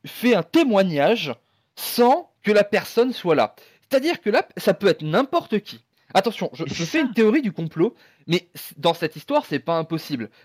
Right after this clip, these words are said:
Speaker 1: Je dis pas que ça s'est passé, je dis que c'est pas impossible. C'est peut-être Jean-François, euh, Jean-François, je suis fan de Vitality,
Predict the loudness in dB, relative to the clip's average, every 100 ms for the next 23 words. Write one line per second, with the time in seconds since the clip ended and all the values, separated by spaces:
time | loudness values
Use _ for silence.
0 | -4 -2 -2 0 -2 -2 -8 -8 -2 -2
1 | 0 -2 -2 -6 -4 -2 0 0 -2 -6
2 | -6 -12 -14 -18 _ _ _ _ _ _
3 | _ _ 0 0 2 4 4 2 -4 _
4 | -2 2 0 2 -2 0 0 4 6 4
5 | 4 4 4 4 4 2 2 0 -2 -4
6 | 0 0 0 -2 -2 0 -2 -2 -2 -2
7 | -6 -8